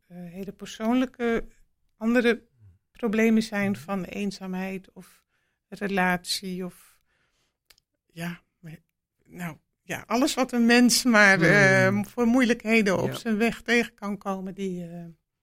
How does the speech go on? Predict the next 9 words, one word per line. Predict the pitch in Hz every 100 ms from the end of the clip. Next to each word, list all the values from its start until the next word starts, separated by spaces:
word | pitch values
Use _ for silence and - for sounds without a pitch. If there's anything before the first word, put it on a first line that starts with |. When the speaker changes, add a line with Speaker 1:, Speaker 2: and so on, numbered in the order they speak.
| _ _ _ _
Speaker 1:
die | 254
komen | 254 180 170
daar, | 160 170 170 170
eh, | 165 165 _ _ _ _ _
komen | - 208
we | 180
daar | 185 175
tegen. | - 180 190 -
Speaker 2:
Ja. | 131 147